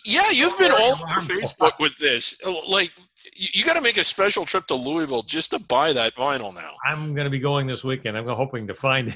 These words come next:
Speaker 2: it. <laughs> But, you know, the thing is, I'm really not sure why I'm so snake fascinated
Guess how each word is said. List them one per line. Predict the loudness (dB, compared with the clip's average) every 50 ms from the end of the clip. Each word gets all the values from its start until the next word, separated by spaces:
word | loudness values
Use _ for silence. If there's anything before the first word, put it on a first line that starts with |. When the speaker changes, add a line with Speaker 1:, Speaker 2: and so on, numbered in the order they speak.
| -6 -8
Speaker 2:
it. | -8 -6 -4 -6 -6 -6 _ -8
<laughs> | -6 0
But, | 0 0 2 2 2
you | 2
know, | 2 0 0 -2
the | -4 -6 -4 -4
thing | -4 -2 0
is, | 0 0 0
I'm | 0 0
really | 2 0 0 2
not | 0 -2 -2 -4
sure | -4 -4 -2 0 0
why | 2 2 2 2 2 2 2 0
I'm | 0 0 -2 -2 -2
so | -4 -6 -6 -6
snake | -6 -6 -4 -4 -4 -4 -2 -2
fascinated | -2 0 0 0 -2 -4 -6 -6 -4 -4 -6 -8